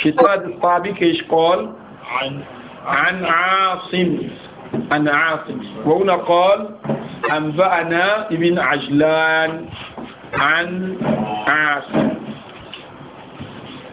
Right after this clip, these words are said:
Speaker 1: فإذا قرنا هذا السند بالسند السابق وجدنا أنه دلس هنا. فذهب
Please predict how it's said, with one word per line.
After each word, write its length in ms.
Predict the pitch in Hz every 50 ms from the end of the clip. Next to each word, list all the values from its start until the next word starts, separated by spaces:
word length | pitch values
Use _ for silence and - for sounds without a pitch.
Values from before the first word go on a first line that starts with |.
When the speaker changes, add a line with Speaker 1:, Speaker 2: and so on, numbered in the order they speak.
| - - -
Speaker 1:
فإذا 260 | - 240 247 254 269
قرنا 640 | 277 269 269 233 233 240 269 294 302 277 254 226 202
هذا 160 | 196 190 190 185
السند 420 | 185 185 185 190 190 196 190 - - - - -
بالسند 420 | 147 143 - 185 196 196 185 180
السابق 580 | 190 185 185 - - 214 214 202 180 160 170 185 175 - - - - - - -
وجدنا 600 | 143 151 160 156 180 190 185 185 180 170 143 147
أنه 400 | 165 170 175 185 185 180 165 151 -
دلس 580 | 170 175 175 175 170 165 160 160 156 156 - 147 143 -
هنا. 280 | 156 160 156 147 135 - - - - - - - - - - - - - - - - - - - - - - - - - - - - - - - - - - - - - - - - - -
فذهب 840 | - - 214 277 294 277 254 254 254 247 247 240 240 185 190 185